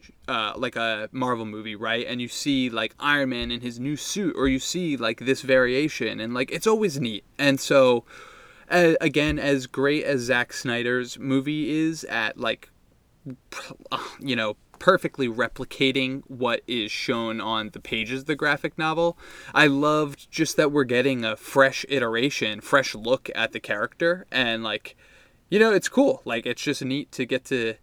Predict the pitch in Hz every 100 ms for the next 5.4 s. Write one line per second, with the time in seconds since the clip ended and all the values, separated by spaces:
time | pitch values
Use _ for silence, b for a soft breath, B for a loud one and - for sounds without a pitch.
0 | b b b b b - - 190 196 170
1 | 147 139 143 160 190 170 139 147 147 123
2 | 131 120 113 117 - 160 - 123 139 -
3 | 131 110 104 110 107 135 - - - -
4 | 123 127 139 131 123 110 104 - 123 156
5 | 180 - - -